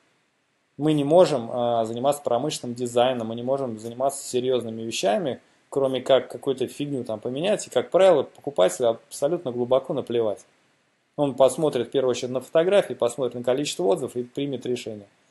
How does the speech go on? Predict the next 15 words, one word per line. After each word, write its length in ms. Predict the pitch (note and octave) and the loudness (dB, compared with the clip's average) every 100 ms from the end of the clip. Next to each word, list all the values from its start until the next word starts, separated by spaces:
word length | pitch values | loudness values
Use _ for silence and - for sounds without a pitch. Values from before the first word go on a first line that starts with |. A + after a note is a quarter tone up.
| _ _ - | _ _ -6
Все. 340 | - D3+ G#2+ | 2 6 6
А 360 | A2 B2 C3 B2+ | 6 6 6 4
то, 120 | B2+ A2 | 2 0
что 140 | D3 | 4
у 40 | |
вас 180 | C#3 C3+ | 4 4
ручка 340 | D#3 D3 - B2+ | 0 -4 -4 -2
была, 340 | B2 B2 A#2 - _ _ _ C#3 | 2 2 0 -6 _ _ _ -6
у 60 | |
нее 140 | C3+ B2+ | -2 0
пластиковая, 500 | C#3 C3+ - B2+ A#2+ | 4 4 4 2 4
а 20 | |
у 20 | |
вас 160 | B2 A#2+ | 4 4
прорезиненная, 880 | - C3+ C3+ C3+ G3 G3 C#3 A2 | 0 0 0 -2 -2 -2 -2 -6